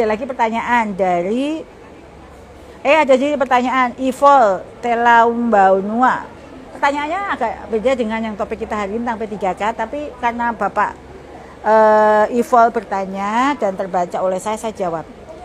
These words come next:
Kapan P tiga K, kapan? Skema untuk alumni P P G Prajab bagaimana? Jadi untuk P tiga K dua ribu dua puluh tiga masih dalam penyusunan Permenpannya di Kemenpan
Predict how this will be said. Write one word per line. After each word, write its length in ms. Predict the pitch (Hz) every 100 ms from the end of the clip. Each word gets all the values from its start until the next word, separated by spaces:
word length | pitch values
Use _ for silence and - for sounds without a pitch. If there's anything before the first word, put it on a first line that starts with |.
| -
Kapan 560 | - 285 - 262 269 262
P 160 | 262 254
tiga 320 | 247 226 202
K, 160 | 240
kapan? 560 | 247 226 208 - 185 175 165 165 156 - - - - - - -
Skema 800 | - 233 233 220 208 196 214 233
untuk 480 | 226 208 196 247 269
alumni 640 | - 208 202 196 196 240 262
P 160 | 226
P 20 | 196
G 60 | 196 190
Prajab 400 | 190 185 220 254
bagaimana? 560 | - 180 196 208 226 185 170 - - -
Jadi 480 | 285 359 - 254 302
untuk 240 | 285 262
P 80 | 254 240
tiga 240 | 202 208
K 80 | 226
dua 240 | 220 214
ribu 160 | 190 202
dua 160 | 208 190
puluh 160 | 190
tiga 400 | 202 175 233 285
masih 320 | 285 254 294
dalam 320 | 254 220 226 240
penyusunan 480 | 226 226 233 254
Permenpannya 720 | 247 226 220 214 214 208 180 160 -
di 240 | - 269 320
Kemenpan 640 | 269 240 220 202 208 165